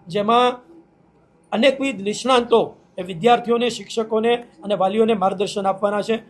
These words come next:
ત્યારે ફરી એક વખત અમે સૌરાષ્ટ્રની જનતાને ખાસ કરી અને વિનંતી કરીએ છીએ, ખાસ કરીને આહ્વાન કરીએ છીએ, નિમંત્રિત કરીએ છીએ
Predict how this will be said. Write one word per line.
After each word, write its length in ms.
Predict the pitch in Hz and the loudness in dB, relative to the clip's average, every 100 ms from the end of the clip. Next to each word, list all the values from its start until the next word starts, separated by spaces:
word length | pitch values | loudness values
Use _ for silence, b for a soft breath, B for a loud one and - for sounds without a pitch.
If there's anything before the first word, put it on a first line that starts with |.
| b b | b b
ત્યારે 200 | 202 208 | 4 4
ફરી 260 | 214 190 226 | 4 0 0
એક 160 | 220 | 0
વખત 260 | 220 233 226 | 0 0 -2
અમે 140 | 208 | -2
સૌરાષ્ટ્રની 640 | 208 - 190 220 - 214 220 | -4 -2 2 2 0 -6 -4
જનતાને 560 | 208 208 214 214 233 226 b b | -4 -4 -2 0 0 -2 b b
ખાસ 220 | - 220 - | 0 0 2
કરી 300 | 220 185 - _ - | 0 0 -4 _ -6
અને 120 | 196 | -4
વિનંતી 440 | 196 202 233 226 | -2 -2 -2 0
કરીએ 300 | 226 220 226 | 0 2 2
છીએ, 180 | 220 220 | 0 -4
ખાસ 260 | 214 196 190 | -2 -4 -4
કરીને 240 | 226 214 | -4 -4
આહ્વાન 460 | 196 175 190 240 220 | -4 0 2 2 2
કરીએ 280 | 214 214 | 0 0
છીએ, 220 | 214 180 156 b b - | -4 -10 -20 b b -2
નિમંત્રિત 480 | 208 247 262 262 | 2 2 0 0
કરીએ 260 | 226 220 196 | 2 4 2
છીએ 260 | - 143 | 0 -12